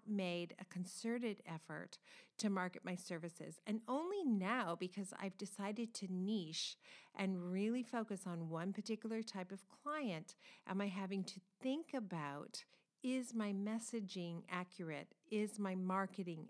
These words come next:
accurate? And so I appreciated the conversation today with Dave Lorenzo.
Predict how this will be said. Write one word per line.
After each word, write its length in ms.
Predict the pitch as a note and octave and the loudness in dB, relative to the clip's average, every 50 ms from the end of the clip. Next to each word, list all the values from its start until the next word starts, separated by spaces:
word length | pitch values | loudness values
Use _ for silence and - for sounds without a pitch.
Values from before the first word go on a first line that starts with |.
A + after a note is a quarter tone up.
| - - | -8 -6
accurate? 640 | D#3 D3+ - - - D3+ D3 - - - - - - - - - - - - | -6 -6 -6 -8 -8 -8 -8 -8 -8 -10 -14 -16 -16 -18 -18 -18 -16 -6 -2
And 160 | - G3 G3 | 0 0 2
so 120 | - G#3 - | 2 2 2
I 140 | - F#3+ G3+ | 2 2 2
appreciated 880 | G3 F#3 F#3 - - - B3+ C4+ A#3+ - - A#3 G3 F#3 F3 F3+ E3 | 2 0 -4 -10 -6 0 0 2 2 2 0 0 0 0 0 -2 -2
the 80 | - E3+ | -4 -8
conversation 720 | - - F3+ E3 D#3+ E3 E3 - F3 E3 - - F3+ D#3+ | -8 -6 -4 -4 -4 -4 -4 -4 -4 -4 -4 -4 -4 -6
today 320 | D#3+ - F3 D#3+ D#3 D3 D#3 | -4 -6 -4 -4 -4 -2 -2
with 160 | D#3+ E3 D#3+ | -2 -2 -2
Dave 260 | E3+ D#3+ D#3+ D#3+ D#3+ | -2 -2 -2 -2 -4
Lorenzo. 640 | E3+ D#3+ D#3+ D#3 E3 E3 D#3+ E3+ - - - - | -4 -2 -2 -2 -2 -2 -2 -4 -6 -8 -10 -14